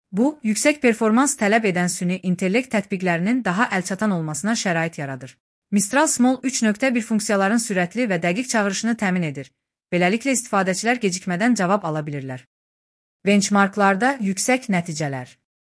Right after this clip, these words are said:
Mistral Small üç nöqtə bir dörd mətndə ən yaxşı nəticələr göstərərək öz gücünü sübut edib.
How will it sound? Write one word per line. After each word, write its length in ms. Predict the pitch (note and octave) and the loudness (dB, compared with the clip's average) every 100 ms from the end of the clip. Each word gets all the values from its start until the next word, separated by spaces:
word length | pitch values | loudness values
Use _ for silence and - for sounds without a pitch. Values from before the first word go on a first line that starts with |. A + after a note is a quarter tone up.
| _ _ _ _ - | _ _ _ _ 0
Mistral 380 | G3 - B3+ D4+ | 0 2 2 2
Small 360 | - A#3 B3 B3 | 2 2 2 0
üç 220 | B3 A3+ | -4 0
nöqtə 320 | G3+ G3+ C4 | 0 0 0
bir 160 | A3+ F#3+ | 0 0
dörd 240 | A3 B3 | 0 2
mətndə 480 | G3+ F3+ F3 D#3+ D#3 - | 0 -2 -2 -4 -6 -2
ən 220 | G3 G3 | 2 2
yaxşı 260 | F3 - G#3 | 0 0 -2
nəticələr 480 | F#3 F3+ F#3 G#3+ | -2 -2 0 0
göstərərək 580 | G3+ E3 E3+ E3+ A3+ - - | 0 -4 -4 -2 -2 -4 -2
öz 220 | G#3+ G#3+ | -2 -2
gücünü 280 | F3+ E3 G3+ | -4 -2 -2
sübut 360 | G3 F3 F3 | -2 -4 -4
edib. 240 | D3 C3+ | -6 -10